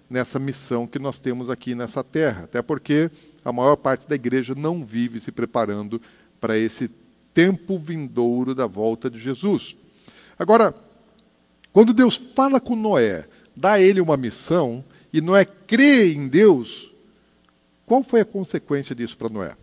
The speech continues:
O que isso custou para Noé?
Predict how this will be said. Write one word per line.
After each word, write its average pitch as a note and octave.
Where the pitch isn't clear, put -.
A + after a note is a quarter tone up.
O F#3+
que D4
isso C#4
custou -
para B2
Noé? G2+